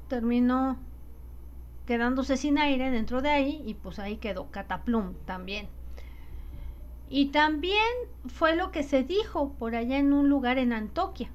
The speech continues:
muy antiguamente. A pesar de todos los esfuerzos, la iglesia cristiana para bajar estas enseñanzas y los seguidores de Simón el Mago,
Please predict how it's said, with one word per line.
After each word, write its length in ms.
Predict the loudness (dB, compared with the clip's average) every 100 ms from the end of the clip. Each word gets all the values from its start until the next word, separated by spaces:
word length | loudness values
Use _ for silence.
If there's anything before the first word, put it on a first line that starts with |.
| -12
muy 240 | -6 -2 0
antiguamente. 840 | -2 -2 0 2 2 0 -2 -6 -8 -10 -12 -12 -14 -12 -12 -12 -14 -12 -12 -6
A 140 | -4 0
pesar 320 | -2 6 6 6 2
de 60 | 0
todos 200 | 0 0
los 180 | 0
esfuerzos, 960 | -2 0 4 4 4 -2 -4 -4 -10 -12 -12 -12 -10 -10 -2
la 140 | 0
iglesia 380 | 2 0 0 -2
cristiana 840 | -2 -4 0 4 4 4 0 -2 -6 -12 -12 -14 -4
para 380 | 2 4 4 -2 -6 -10 -12 -12 -12 -10 -10 -10 -6
bajar 720 | -2 -2 2 6 6 6 0 -2
estas 400 | -2 0 -4 0
enseñanzas 1080 | 0 0 2 4 6 4 2 2 2 2 -2 -12 -12 -10 -10 -12 -6
y 200 | 2 4
los 160 | 2 2
seguidores 720 | 2 2 2 4 4 4 2
de 100 | -2
Simón 460 | -2 0 2 2 2
el 180 | 0
Mago, 720 | 0 0 2 2 2 -2 -4